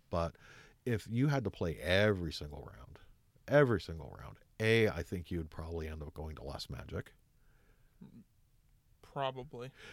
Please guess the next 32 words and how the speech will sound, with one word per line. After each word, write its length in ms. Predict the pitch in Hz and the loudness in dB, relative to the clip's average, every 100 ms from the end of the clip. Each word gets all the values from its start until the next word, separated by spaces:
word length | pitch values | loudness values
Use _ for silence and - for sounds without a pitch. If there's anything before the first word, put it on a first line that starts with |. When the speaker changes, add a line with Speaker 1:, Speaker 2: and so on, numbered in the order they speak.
| - | 0
Speaker 1:
So 300 | - 113 113 | 8 10 10
let's 320 | 113 120 - | 10 8 6
say 600 | - 120 107 101 95 90 - | 2 4 6 6 6 2 -4
the 360 | 107 101 98 | 0 4 4
expected 440 | 92 - 92 110 95 | 2 2 2 2 -4
turnout 520 | - 80 80 82 80 - | -6 -4 -2 -2 -4 -6
is 300 | 71 73 76 | -6 -4 -6
sixty 640 | - - - - 127 - 101 | -8 -8 -8 0 0 2 0
people 340 | 92 85 73 | 0 -2 -4
for 180 | - 80 | -6 -6
an 60 | 76 | -6
event 340 | 76 92 - - - - - | -10 -12 -16 -20 -20 -20 -12
Speaker 2:
Sure. 120 | 143 - | -2 4
Speaker 1:
that 160 | 98 | 6
you 140 | 92 90 | 6 6
have 120 | 95 | 4
to 60 | 85 | 2
drive 240 | 78 76 | -2 -2
two 200 | - 90 | 0 0
hours 300 | 76 - - | -2 -8 -12
for. 220 | - - - | -10 -10 -10
Speaker 2:
Sure. 140 | 123 - - - - - - - - - - - | -14 -14 -20 -20 -20 -20 -20 -20 -20 -20 -10 -2
Speaker 1:
If 240 | 113 - | -2 2
you're 160 | 131 139 | 2 4
going 340 | 110 107 110 | 2 0 0
there 200 | 98 92 | 0 0
to 260 | 90 - 95 | -2 -2 -2
win 640 | 82 82 85 73 - 78 - | -2 -2 -2 -4 -8 -10 -8
because 640 | 85 82 80 82 87 - - | -4 -2 -2 -4 -8 -10 -8
it's 320 | 82 78 - | -4 -4 -4
a, 120 | 73 76 76 76 - - - - | -6 -6 -10 -12 -14 -16 -20 -20
a, 60 | - | -12